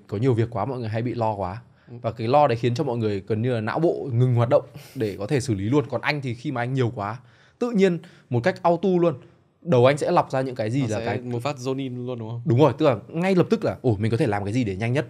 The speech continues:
Speaker 1: và tạo ra hiệu quả cao nhất,
Speaker 2: Em
Speaker 1: mình
Speaker 2: nghĩ
Speaker 1: sẽ
Speaker 2: là,
Speaker 1: tập trung vào nó."
Speaker 2: em nghĩ là đầu em cũng hoạt động kiểu kiểu như thế. Tức
Speaker 1: Đấy.
Speaker 2: là em thấy lúc mà mọi người thường, ờ, hay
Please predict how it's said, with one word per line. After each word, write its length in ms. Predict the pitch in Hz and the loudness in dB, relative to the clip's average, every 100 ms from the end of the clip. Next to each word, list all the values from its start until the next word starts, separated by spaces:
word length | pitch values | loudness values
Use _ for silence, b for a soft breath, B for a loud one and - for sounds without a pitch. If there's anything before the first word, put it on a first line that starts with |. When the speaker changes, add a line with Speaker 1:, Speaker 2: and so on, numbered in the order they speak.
| - | -6
Speaker 1:
và 100 | 104 | -4
tạo 160 | 101 | -2
ra 80 | 113 | 0
hiệu 120 | 120 117 | -2 -2
quả 120 | 92 | -4
cao 120 | 107 | -2
nhất, 140 | 127 147 | -2 -4
Speaker 2:
Em 100 | - | -6
Speaker 1:
mình 0 | |
Speaker 2:
nghĩ 80 | 113 | -2
Speaker 1:
sẽ 60 | 127 | 0
Speaker 2:
là, 40 | |
Speaker 1:
tập 100 | 135 | 0
trung 120 | - 113 | -2 -4
vào 80 | |
nó." 180 | 95 92 120 | -4 -6 -8
Speaker 2:
em 100 | 120 | -8
nghĩ 60 | |
là 80 | 135 | -6
đầu 180 | 131 113 | -6 -4
em 180 | 120 120 | -6 -8
cũng 320 | 127 147 143 | -12 -12 -12
hoạt 100 | 113 | -10
động 120 | 117 | -10
kiểu 140 | 127 101 | -12 -10
kiểu 140 | 98 | -8
như 80 | 113 | -6
thế. 120 | 104 | -8
Tức 80 | 120 - - 107 | -10 -14 -6 -4
Speaker 1:
Đấy. 20 | |
Speaker 2:
là 260 | 117 110 107 _ b b b b - - | -2 -4 -8 _ b b b b -20 -18
em 140 | 120 123 | -14 -8
thấy 140 | 113 | -6
lúc 160 | 123 175 | -6 -6
mà 80 | |
mọi 180 | 127 113 | -8 -8
người 300 | 123 117 113 113 | -6 -6 -6 -6
thường, 520 | 117 113 113 117 117 - _ - | -8 -6 -10 -12 -14 -18 _ -18
ờ, 400 | 50 50 - - | -14 -12 -12 -12
hay 320 | - 127 131 | -8 -8 -8